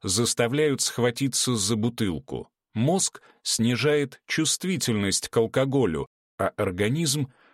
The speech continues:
еще больше страдает, что снова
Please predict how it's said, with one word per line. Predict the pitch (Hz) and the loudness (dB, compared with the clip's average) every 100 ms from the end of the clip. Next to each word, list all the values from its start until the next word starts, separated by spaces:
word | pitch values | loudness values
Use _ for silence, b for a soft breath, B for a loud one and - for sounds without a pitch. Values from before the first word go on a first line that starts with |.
| b | b
еще | 90 82 110 110 - - 156 | -8 0 0 0 -2 2 0
больше | 123 95 123 120 113 - 101 | 0 0 2 2 0 -2 -2
страдает, | - 98 107 92 90 67 57 - B B - | -2 0 -2 0 -2 -2 -6 -10 B B -12
что | - - 156 | -6 0 0
снова | - 165 175 160 104 76 71 | 0 0 2 2 2 0 -4